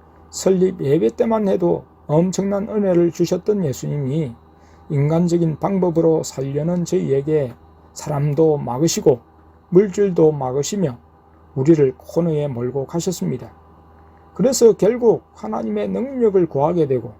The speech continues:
최고로 알게 된 땡땡땡 교회에 가서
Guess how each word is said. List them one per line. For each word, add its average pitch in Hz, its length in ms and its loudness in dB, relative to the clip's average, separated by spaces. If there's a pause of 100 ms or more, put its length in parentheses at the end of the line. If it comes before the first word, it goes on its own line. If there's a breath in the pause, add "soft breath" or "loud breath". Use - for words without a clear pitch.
(520)
최고로 226 460 2
알게 160 320 0
된 165 300 -2 (280)
땡땡땡 196 720 -2
교회에 165 340 2
가서 147 380 -2